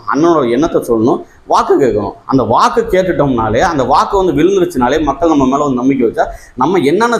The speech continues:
செய்வோங்கிறத நம்ம சொன்னோமோ அதை செய்யக்கூடிய வேலையை நம்ம இறங்கிடணும். திருச்சி சூர்யா வந்து அவங்க அப்பாட்டே உண்மையா இல்லாதவர், அவருக்கெல்லாம் நம்ம எடுத்து ஒரு அழைப்பு எடுத்து அவர்கிட்ட பேசி, அவருக்கு வந்து இவர் ஒரு பதிலை சொல்லி,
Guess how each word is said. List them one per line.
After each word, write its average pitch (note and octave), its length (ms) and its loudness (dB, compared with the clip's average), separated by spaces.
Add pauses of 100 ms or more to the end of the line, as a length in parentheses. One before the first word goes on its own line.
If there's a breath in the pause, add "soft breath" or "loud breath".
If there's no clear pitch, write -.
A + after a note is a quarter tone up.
செய்வோங்கிறத G3 600 2
நம்ம C3 200 -2
சொன்னோமோ F3 400 0
அதை G3 200 -2
செய்யக்கூடிய G#3 440 2
வேலையை F3+ 240 0
நம்ம D#3+ 160 0
இறங்கிடணும். C#3 440 -2 (320 soft breath)
திருச்சி G#3+ 260 0
சூர்யா G#3 400 4
வந்து D#3 240 0
அவங்க E3 160 0
அப்பாட்டே F#3+ 320 0
உண்மையா E3 300 2
இல்லாதவர், G2+ 420 0 (320 soft breath)
அவருக்கெல்லாம் G#3 540 2
நம்ம F#3 200 0
எடுத்து E3+ 240 0
ஒரு E3+ 160 2
அழைப்பு E3 280 -2
எடுத்து D3 260 0
அவர்கிட்ட D3+ 400 0
பேசி, D3+ 380 0
அவருக்கு D3+ 560 0
வந்து D3+ 180 2
இவர் C#3+ 180 2
ஒரு B2 100 -2
பதிலை D#3 320 0
சொல்லி, C3+ 260 -2